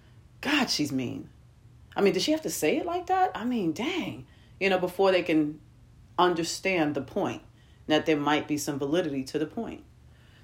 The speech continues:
So I had to learn that being impeccable with your word is not just about being honest,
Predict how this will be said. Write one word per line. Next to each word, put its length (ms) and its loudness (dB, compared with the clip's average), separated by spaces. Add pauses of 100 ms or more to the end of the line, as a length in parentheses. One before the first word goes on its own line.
So 180 2
I 100 6
had 260 0
to 80 2
learn 680 0 (640)
that 320 2 (880)
being 280 6
impeccable 560 0
with 200 0
your 120 0
word 280 4
is 120 -4
not 260 -2
just 340 -2
about 360 -4
being 320 -2
honest, 580 -2